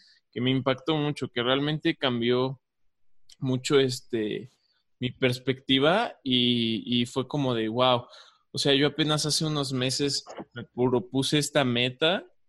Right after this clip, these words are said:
y, y la estoy logrando y fue uno de mis logros más grandes de dos mil dieciocho. O sea, conocer en persona a,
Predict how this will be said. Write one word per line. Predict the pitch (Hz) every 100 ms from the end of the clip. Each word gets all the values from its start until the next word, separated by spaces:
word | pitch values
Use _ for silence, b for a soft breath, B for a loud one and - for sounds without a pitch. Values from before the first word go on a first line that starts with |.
| _ _
y, | 117 127 120 120 120 143 127
y |
la | 120
estoy | 123 - 143
logrando | 147 139 135 143
y |
fue | 143 147
uno | 160
de | 160
mis | 131 117
logros | 120 123 131
más | 135 123
grandes | 120 120 123 123
de | 117
dos | 110 117
mil | 110 110
dieciocho. | 113 110 104 110
O |
sea, | - 110
conocer | - 120 113 139
en | 147 143
persona | 123 - 117 123 123 113 104
a, | 117 101 98